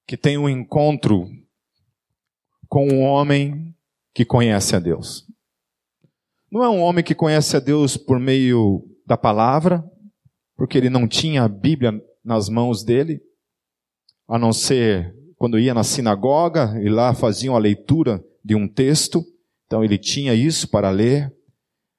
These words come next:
mas ele conhecia Deus de verdade. Pedro era alguém que caminhou com Deus,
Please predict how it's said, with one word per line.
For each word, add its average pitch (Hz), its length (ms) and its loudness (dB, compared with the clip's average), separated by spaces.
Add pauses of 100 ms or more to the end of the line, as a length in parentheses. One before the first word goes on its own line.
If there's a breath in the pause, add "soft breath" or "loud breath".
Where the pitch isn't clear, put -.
(200)
mas 120 200 0
ele 165 160 2
conhecia 160 680 0
Deus 139 1040 -2 (260)
de 120 140 0
verdade. 85 600 0 (2000)
Pedro 147 320 0
era 143 120 0
alguém 135 420 0
que 107 560 0 (340)
caminhou 143 720 0 (440)
com 113 220 0
Deus, 147 640 -2